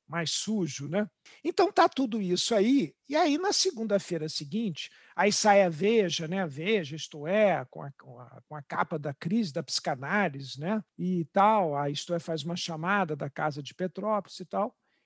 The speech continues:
e aí o Inês sai, iam sair para um debate. A Inês estava na casa de uma irmã dela. Isso, isso é uma coisa que eu, pouca gente sabe, Carlos Alberto. Eu vou te contar aqui, porque a gente tá falando,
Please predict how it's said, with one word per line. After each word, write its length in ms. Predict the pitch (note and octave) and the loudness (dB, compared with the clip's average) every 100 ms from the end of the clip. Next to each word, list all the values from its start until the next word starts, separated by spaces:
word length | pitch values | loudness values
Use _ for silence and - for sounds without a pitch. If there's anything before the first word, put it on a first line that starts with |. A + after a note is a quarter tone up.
| _ | _
e 80 | D#4 | 4
aí 320 | D#4 D#4+ E4 | 6 6 6
o 120 | E4+ | 6
Inês 760 | E4+ E4+ D4 C4+ D4 - - - _ _ _ | 4 2 4 4 2 0 -4 -8 _ _ _
sai, 600 | - - C4+ B3 A3+ G#3+ | -6 2 4 4 4 -2
iam 260 | F#3 A#3 B3+ | 0 0 2
sair 500 | B3+ C#4 A3 F3+ A#3+ | 2 4 4 4 0
para 280 | - A3 A3 | 2 4 4
um 120 | A#3+ | 4
debate. 760 | A3+ C4 D3+ G3+ D#3+ - - - | 2 2 6 4 4 -6 -12 -2
A 80 | G#3+ | -2
Inês 200 | A3+ B3+ | 0 0
estava 200 | A#3 A#3 | -2 -2
na 140 | G#3+ | -4
casa 400 | - G3+ G#3+ F3+ | -2 0 0 -2
de 100 | D#3+ | -6
uma 140 | F3+ | -4
irmã 320 | F3+ D#3+ E3+ E3 | -4 -4 -4 -4
dela. 540 | C#3+ F3+ F3+ C3 C3 _ _ _ | 0 0 0 -4 -14 _ _ _
Isso, 220 | C4 D#4 C#4 | -4 -2 -2
isso 320 | A#3 C#4+ C#4+ | 0 0 0
é 60 | |
uma 280 | C#4+ C4 G#3+ | -2 -2 -4
coisa 260 | - A3+ G3 | -2 -6 -2
que 80 | A3+ | -4
eu, 180 | A3+ F3 _ | -4 -8 _
pouca 260 | - C4+ C4 | -10 -4 -2
gente 280 | F#3 A3 - | -2 -2 -2
sabe, 360 | - F3+ D#3+ | 2 2 2
Carlos 240 | - D3+ D3 | -4 -6 -6
Alberto. 400 | D#3+ F#3 C#3 D#3+ | 0 2 0 -6
Eu 40 | |
vou 120 | D#3+ | -8
te 120 | A3 - | -8 -6
contar 340 | F#3+ E3 D#3 | -6 -2 -2
aqui, 240 | D3+ - | -2 -8
porque 140 | B3 D#3+ | -8 -8
a 20 | |
gente 200 | D3+ D3+ | -8 -6
tá 120 | E3 | -8
falando, 560 | - F3+ G#3+ B3 D#3+ | -6 -4 -2 -2 -2